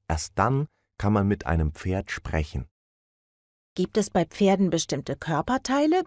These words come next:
Speaker 2: die besonders wichtig sind, um sie zu verstehen?
Speaker 1: Die Ohren können uns erste Informationen geben. Der Kopf auch.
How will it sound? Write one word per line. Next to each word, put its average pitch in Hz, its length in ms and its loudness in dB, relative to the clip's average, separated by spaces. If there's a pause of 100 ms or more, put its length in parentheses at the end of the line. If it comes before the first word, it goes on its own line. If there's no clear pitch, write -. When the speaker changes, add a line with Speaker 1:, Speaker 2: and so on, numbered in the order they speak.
Speaker 2:
die 180 100 -2
besonders 151 520 0
wichtig 180 400 -4
sind, 311 260 -2
um 185 120 -2
sie 180 160 -2
zu 170 140 -2
verstehen? 170 540 0 (800)
Speaker 1:
Die 107 220 2
Ohren 131 480 2
können 80 320 2
uns 78 220 0
erste 110 420 2
Informationen 90 960 2
geben. 69 340 -2 (680)
Der 76 100 2
Kopf - 440 0
auch. 90 320 2